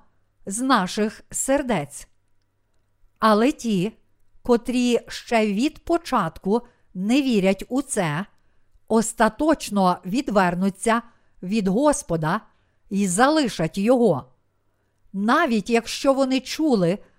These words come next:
про це Євангеліє і жили з ним протягом десяти років. Ті, котрі вирішили, що не хочуть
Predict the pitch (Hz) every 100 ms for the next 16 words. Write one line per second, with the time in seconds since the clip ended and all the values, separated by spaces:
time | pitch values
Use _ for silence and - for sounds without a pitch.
0 | _ - 240 240 - 240 226 214 - 185
1 | 202 220 294 269 208 180 175 180 226 _
2 | _ _ _ - 294 302 233 214 208 196
3 | 196 233 220 - _ _ - 247 233 233
4 | 220 220 214 - 190 240 254 254 262 262
5 | 190 - 147 135 - _ _ _ _ _
6 | _ _ _ _ - - 262 196 214 269
7 | _ _ _ - 240 240 247 220 214 294
8 | 202 180 190 180 196 - _ _ - -
9 | 233 226 226 - 320 320 302 -